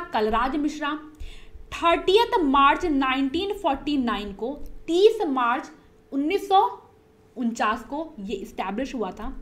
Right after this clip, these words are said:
यहाँ आपको कुछ indus valley sites देखने के लिए मिलेंगी, जैसे कि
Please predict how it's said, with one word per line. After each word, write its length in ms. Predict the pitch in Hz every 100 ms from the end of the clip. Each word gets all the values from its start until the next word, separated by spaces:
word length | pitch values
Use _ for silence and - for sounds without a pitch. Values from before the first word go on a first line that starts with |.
| - - - - - - - -
यहाँ 500 | 226 302 294 427 427 294
आपको 380 | 277 - 302 277
कुछ 340 | 339 349 -
indus 400 | 285 269 349 392
valley 340 | 294 247 240 302
sites 400 | - 220 277 269
देखने 320 | 254 247 233
के 100 | 233
लिए 80 | 220
मिलेंगी, 440 | 208 208 208 254
जैसे 360 | 233 214 214 277
कि 220 | 285 302